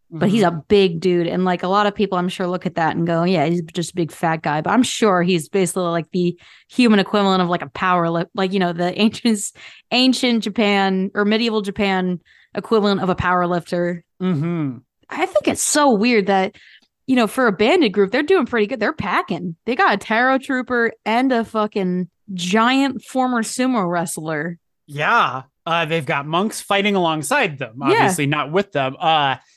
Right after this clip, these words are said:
Speaker 2: you know what I love about his moveset is the, uh, he has a just, like, open palm strike where he gets into that sumo stance
Speaker 1: Yes.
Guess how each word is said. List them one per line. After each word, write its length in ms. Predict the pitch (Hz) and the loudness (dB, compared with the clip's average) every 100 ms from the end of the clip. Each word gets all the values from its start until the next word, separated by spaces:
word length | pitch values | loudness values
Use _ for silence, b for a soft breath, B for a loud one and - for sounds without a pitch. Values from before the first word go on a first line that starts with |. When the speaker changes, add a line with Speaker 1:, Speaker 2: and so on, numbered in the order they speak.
| b b - | b b -8
Speaker 2:
you 100 | 262 | -2
know 80 | 269 | 0
what 120 | 285 | 2
I 100 | 180 | 0
love 220 | 180 214 | -2 -4
about 260 | 302 269 208 | -2 -4 -2
his 220 | 180 139 | -4 -6
moveset 640 | 147 175 170 - 156 143 143 | -4 -2 -4 -2 -2 -2 -4
is 500 | 175 156 147 127 - - | -4 -2 -2 -4 -6 -10
the, 640 | 123 160 160 151 147 147 143 | -8 -4 -4 -2 -4 -4 -4
uh, 280 | 151 139 135 | -4 -2 -4
he 200 | - 185 | -8 -6
has 320 | 170 247 208 | -2 0 0
a 140 | 190 | -2
just, 300 | 156 170 143 | -2 -4 -4
like, 240 | 156 135 - | -4 -4 -6
open 480 | 185 180 202 208 180 | -2 -2 2 0 0
palm 400 | - 135 151 196 | -4 -4 -2 -2
strike 440 | 214 - 247 254 - | -4 -4 -2 -2 -2
where 100 | 156 | -4
he 160 | 160 | -4
gets 360 | 131 175 185 - | -6 -4 -4 -2
into 180 | 202 170 | -2 0
that 200 | 143 127 | -4 -6
sumo 480 | - 147 147 160 185 | -8 -4 -2 -2 -2
stance 300 | - 214 220 | -4 -2 0
Speaker 1:
Yes. 600 | 196 175 - - - | 0 -2 -8 -12 -14